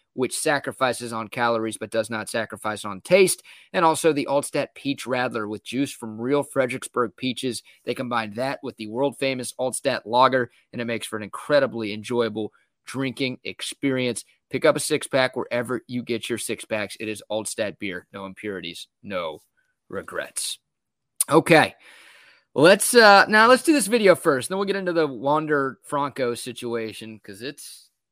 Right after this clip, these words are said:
not a great one for he, him and the Tampa Bay Rays right now, and, uh, it could be getting worse for one of the best young players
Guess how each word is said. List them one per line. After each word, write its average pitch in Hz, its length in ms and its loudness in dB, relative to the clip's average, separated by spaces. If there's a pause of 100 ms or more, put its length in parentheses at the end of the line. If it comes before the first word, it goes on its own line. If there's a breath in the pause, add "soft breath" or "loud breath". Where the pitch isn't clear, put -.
(100)
not 143 260 -2
a 139 60 -2
great 135 320 -4
one 113 240 -10
for 113 160 -10
he, 135 380 -4
him 135 320 -4
and 113 160 -10
the 110 60 -10
Tampa 139 280 -6
Bay 120 220 -2
Rays 120 360 -2
right 113 240 -6
now, 113 380 -4
and, 104 160 -6 (400 soft breath)
uh, 101 380 -2
it 120 180 -8
could 127 220 -10
be 123 80 -6
getting 113 360 -6
worse 123 540 -2
for 113 260 -4
one 120 140 -6
of 113 60 -10
the 110 60 -8
best 113 280 -6
young 120 200 -6
players 123 480 -4